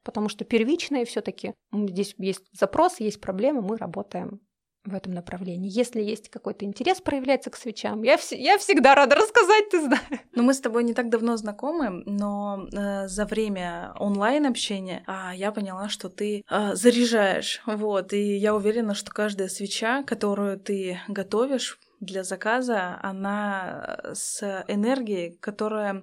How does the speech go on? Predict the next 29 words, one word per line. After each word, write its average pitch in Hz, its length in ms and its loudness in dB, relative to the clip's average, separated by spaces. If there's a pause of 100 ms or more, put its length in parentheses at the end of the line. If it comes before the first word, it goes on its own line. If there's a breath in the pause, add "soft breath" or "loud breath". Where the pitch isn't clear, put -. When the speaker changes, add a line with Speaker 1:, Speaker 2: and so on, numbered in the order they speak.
(120)
Speaker 2:
которая 220 280 0
будет 208 200 -2
приносить 190 640 -6 (260)
то, 202 120 -6
что - 180 -12
мы 180 160 -6
запланировали. 175 840 -10 (240)
Скоро - 300 -2
же 202 180 -4
Новый 202 280 -4
год. 202 380 -10 (560)
Я 190 60 -8
повторюсь 196 540 -6
еще 220 320 -2
раз, 190 360 -6
но 190 380 -6
это 202 220 -4
начало 202 400 -4
начал, 214 480 -8 (100)
и 202 80 -10
как 202 160 -4
ты - 120 -4
и 196 40 -2
сказала, 208 480 -6
что - 240 -8 (100)
ты 202 340 -4
поставила 202 540 -6
себе 190 280 -8
цель 202 400 -4